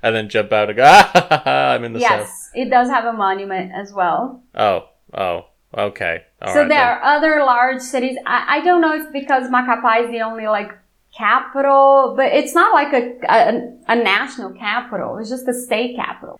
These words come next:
Speaker 2: So
Speaker 1: How, uh, does it have, out of curiosity, is there, like, a little booth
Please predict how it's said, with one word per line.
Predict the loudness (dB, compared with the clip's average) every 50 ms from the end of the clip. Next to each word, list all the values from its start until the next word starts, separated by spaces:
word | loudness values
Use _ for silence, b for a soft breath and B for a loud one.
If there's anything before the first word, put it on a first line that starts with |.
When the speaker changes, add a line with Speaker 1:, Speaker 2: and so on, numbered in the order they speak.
| _ _ _
Speaker 2:
So | 0 2 4 4 6 4 4 2
Speaker 1:
How, | 2 2 2 2 2 0 -2 -4
uh, | -4 -4 -4 -8 -2
does | 0 0 2 2 2
it | 0 0
have, | 0 -4 -2 -2 -2 -4 -6 -8 -12 -20 -20 -20 -6 0
out | 0 0 0
of | 0 -4 -6
curiosity, | -6 -4 -2 -2 -2 -2 -4 -4 -6 -10 -10 -10 -10 -10 -10 -12 -10
is | -6 -6 -4 -4 -4 0
there, | 0 0 2 2 0
like, | 0 -2 -2 -2 -6
a | -4
little | -4 -4 -4 -6 -8 -10 -10 -12 _ _
booth | -6 -6 -6 -6 -8 -14 -18 _ _